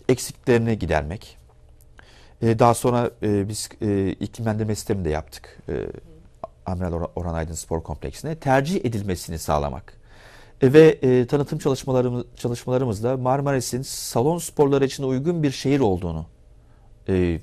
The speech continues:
vurguladık. E, bu konuda da, yani, doğru yolda olduğumuza inanıyorum. Çünkü, e, iki bin, iki bin on üç yılında, e, Marmaris, e,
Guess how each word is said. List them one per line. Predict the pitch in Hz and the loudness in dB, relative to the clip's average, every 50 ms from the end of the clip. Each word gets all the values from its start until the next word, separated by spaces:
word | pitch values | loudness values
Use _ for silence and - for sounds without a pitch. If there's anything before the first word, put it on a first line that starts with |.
| - | -6
vurguladık. | - 92 82 80 80 76 69 - - - - - - - - - - - - - - - - - - - - - - - - - - - - | -4 -6 -4 -2 -4 -6 -6 -6 -12 -20 -20 -20 -20 -20 -20 -20 -20 -20 -20 -20 -20 -20 -20 -20 -20 -20 -20 -20 -20 -20 -20 -20 -20 -4 2
E, | 123 123 117 117 113 113 113 113 110 110 110 107 104 107 123 - - - - | 4 4 6 6 6 6 4 4 4 2 2 2 0 -2 -4 -8 -14 -16 -12
bu | 131 110 113 170 190 | -12 -2 -2 -2 0
konuda | - - 214 196 180 147 | 4 4 4 6 6 6
da, | 139 123 110 - - - - | 6 6 4 4 0 -4 -4
yani, | 110 110 | -2 2
doğru | 120 127 135 143 156 | 4 4 6 6 6
yolda | 160 147 139 123 127 | 6 4 4 4 4
olduğumuza | 123 - - - 107 104 113 120 127 120 117 123 160 151 | 4 4 2 2 0 0 0 0 0 -2 0 2 2 2
inanıyorum. | 135 117 98 87 82 85 104 143 165 160 | 4 2 0 0 0 -2 -2 -4 -6 -8
Çünkü, | - - 175 165 160 - 180 208 - - - _ _ - - - - - - - - - - - - | -6 -4 -4 -4 0 -2 -2 -2 -2 -10 -20 _ _ -20 -20 -20 -20 -20 -20 -20 -20 -20 -18 -2 2
e, | 127 131 131 131 127 127 127 127 135 - - | 4 4 6 6 6 4 4 2 0 -2 -4
iki | 131 - - 180 | -4 0 2 4
bin, | 165 180 175 175 175 - - - - - - - - _ _ - - - - - - | 4 4 4 2 -6 -10 -18 -20 -20 -20 -20 -20 -20 _ _ -16 -16 -16 -16 -4 -2
iki | 139 - - - 160 | -2 -2 0 0 0
bin | 180 170 | 0 0
on | 165 - 175 190 | 2 2 2 2
üç | 180 156 - - - | 2 0 -2 0 0
yılında, | 120 107 101 90 85 104 143 196 - - - - - - - - - _ - | 0 2 0 -2 -2 -2 -4 -4 -6 -14 -20 -20 -20 -20 -20 -20 -20 _ -8
e, | 110 104 104 101 98 98 98 98 101 98 - - - - - - - - - - - - - - 110 - - - - - - - - - | -4 -2 -2 0 0 0 2 2 0 0 -2 -6 -16 -20 -20 -20 -20 -20 -20 -20 -20 -20 -14 -14 -14 -14 -14 -20 -20 -20 -20 -20 -12 -6
Marmaris, | 113 110 127 143 160 165 156 135 120 - - - - - | 0 2 4 4 4 4 2 0 0 -2 -4 -8 -2 0
e, | 117 110 104 101 98 95 76 | 4 4 6 6 4 2 0